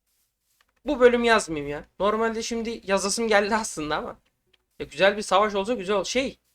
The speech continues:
nedir onun adı? Şu kalelerde falan adam az spawn oluyor. Kaleler öyle çok küçük değil ama yani kalenin içine giriyorsun. Kalenin bayağı avlusu yani. Ortasına girdik. Mancınıkla top falan attım hatta ben oraya.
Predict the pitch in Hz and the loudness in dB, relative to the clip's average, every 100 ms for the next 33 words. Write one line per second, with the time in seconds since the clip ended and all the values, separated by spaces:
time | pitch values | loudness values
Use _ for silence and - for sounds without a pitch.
0 | _ - 202 214 202 208 240 247 262 254 | _ -6 -2 -2 -2 -4 -4 -2 -2 -4
1 | _ _ _ - 185 240 254 247 214 226 | _ _ _ 2 4 6 4 4 2 4
2 | 240 202 240 220 226 - 165 143 135 123 | 4 4 4 4 0 -2 -4 -4 -2 -6
3 | 120 - _ _ _ _ _ _ _ _ | -10 -18 _ _ _ _ _ _ _ _
4 | - 196 226 226 240 233 233 226 240 233 | 2 4 4 4 4 2 -2 -4 -4 -10
5 | 247 277 262 262 302 247 233 254 240 _ | -6 -2 2 2 2 0 0 0 -4 _
6 | - 180 220 262 226 247 285 233 196 220 | -6 -2 -2 -2 -4 0 0 0 -4 -2
7 | - 180 202 202 208 208 170 175 185 190 | 2 2 2 4 4 6 6 4 2 0
8 | 208 151 127 160 165 165 214 214 196 196 | 0 0 2 2 2 0 -2 -2 -2 -2
9 | 196 196 - _ _ _ _ _ - 190 | -4 -8 -20 _ _ _ _ _ -4 -4
10 | 165 180 196 196 196 185 - 185 202 180 | -2 -6 -4 -4 -2 -2 4 6 6 4
11 | - 156 143 - 147 147 143 135 175 | -2 -6 -4 -2 -2 -2 -2 -2 -4